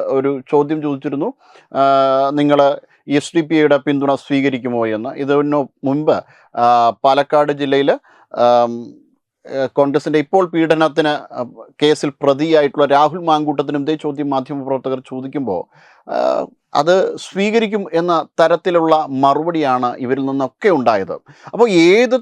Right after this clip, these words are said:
തരത്തിലുള്ള ഭീകരവാദികളുമായും യോജിച്ചുകൊണ്ട് തങ്ങൾക്ക് അധികാരത്തിലേക്ക് എത്തുക എന്ന ഒരു ലക്ഷ്യത്തിന് വേണ്ടിയിട്ടാണ് ഇത്തരത്തിലുള്ള പിന്തുണകളൊക്കെ ഇവർക്ക് വാഗ്ദാനം ചെയ്യുന്നത്. അങ്ങേയറ്റം ഹിന്ദു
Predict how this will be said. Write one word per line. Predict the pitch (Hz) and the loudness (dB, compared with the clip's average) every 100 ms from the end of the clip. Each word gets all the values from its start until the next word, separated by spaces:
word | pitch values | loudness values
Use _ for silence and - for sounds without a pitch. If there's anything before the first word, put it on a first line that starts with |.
| 196 | 2
തരത്തിലുള്ള | 170 175 220 185 143 139 196 - _ - | 2 2 0 0 2 2 0 -2 _ -2
ഭീകരവാദികളുമായും | 165 170 175 165 156 156 156 156 147 135 131 196 214 135 | 0 4 4 4 4 2 -2 -4 -2 -2 -2 -6 -10 -4
യോജിച്ചുകൊണ്ട് | 139 156 196 202 208 151 127 127 - | -2 -2 -4 -4 -6 -4 -4 -4 -4
തങ്ങൾക്ക് | 139 135 131 151 131 | -4 -4 -4 -2 -2
അധികാരത്തിലേക്ക് | 151 156 147 143 139 135 143 | -4 -4 -4 -2 -6 -4 -6
എത്തുക | - 156 139 - - - 156 | -2 2 2 0 -16 -2 2
എന്ന | 170 170 147 | 2 2 2
ഒരു | 156 151 | 2 2
ലക്ഷ്യത്തിന് | 143 - 180 185 170 | 0 0 -2 0 0
വേണ്ടിയിട്ടാണ് | 147 139 139 139 | -2 -2 -4 -4
ഇത്തരത്തിലുള്ള | 147 143 143 143 - | -6 -4 -2 -2 -4
പിന്തുണകളൊക്കെ | 156 160 170 151 120 110 117 | -8 -4 -2 0 0 0 -2
ഇവർക്ക് | 107 110 147 - - - 117 | -2 -2 -4 -4 -16 -2 2
വാഗ്ദാനം | 123 127 127 143 139 127 - | 2 2 2 2 2 -4 -2
ചെയ്യുന്നത്. | 120 107 90 92 - _ _ - | -2 -2 -6 -10 -12 _ _ -2
അങ്ങേയറ്റം | 143 214 254 220 226 214 - - | 0 2 0 0 0 -2 -6 -10
ഹിന്ദു | 170 185 202 | -6 -4 0